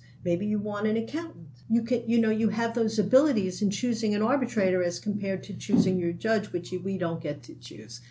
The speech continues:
And the other thing to mention is, think about when you're trying to squeeze that situation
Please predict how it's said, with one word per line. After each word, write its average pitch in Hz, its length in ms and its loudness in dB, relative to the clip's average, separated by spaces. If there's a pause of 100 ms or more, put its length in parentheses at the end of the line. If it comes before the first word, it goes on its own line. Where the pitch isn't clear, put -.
(420)
And 226 160 4
the 262 120 2
other 349 180 2
thing 254 300 0
to 220 100 -4
mention 185 440 -2
is, 180 280 -10 (580)
think 339 220 0
about 202 460 2
when 190 440 0
you're 196 200 -2
trying 254 560 0
to 202 560 -4 (320)
squeeze 262 720 -6
that 214 340 -2 (500)
situation 208 1160 0